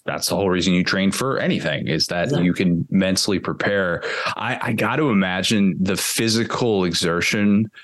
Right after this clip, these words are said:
Speaker 1: at certain points. Like, what was the, the most physically taxing point of going through something like that, where you're just like,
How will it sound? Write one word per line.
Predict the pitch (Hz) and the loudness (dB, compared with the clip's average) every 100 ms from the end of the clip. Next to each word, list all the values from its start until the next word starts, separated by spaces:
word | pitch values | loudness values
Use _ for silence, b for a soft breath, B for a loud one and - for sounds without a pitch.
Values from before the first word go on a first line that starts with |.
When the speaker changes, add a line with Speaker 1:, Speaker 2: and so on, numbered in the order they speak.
| B B - | B B -8
Speaker 1:
at | 101 | -4
certain | - - 117 127 | -2 -2 0 0
points. | 101 - 98 101 | 0 0 0 0
Like, | 104 - | -2 0
what | - 170 | 0 2
was | 160 143 | 2 2
the, | 123 113 95 | 2 2 2
the | 90 107 | 2 4
most | 95 95 - | 4 4 0
physically | - 107 104 - 98 | -2 -2 -2 0 -2
taxing | 92 - 87 85 - 87 73 | 0 -2 -2 -2 -2 -2 -2
point | - 95 82 82 - B B B | -2 0 0 -2 -6 B B B
of | - 92 | -6 -4
going | - 98 92 87 | -2 0 2 0
through | 85 - 92 90 | 0 0 2 2
something | - 87 - 82 | 0 0 0 0
like | 82 78 | 0 -2
that, | 95 85 | -4 -2
where | 90 | 0
you're | 87 | 0
just | 98 - | 0 0
like, | 92 85 | 0 -2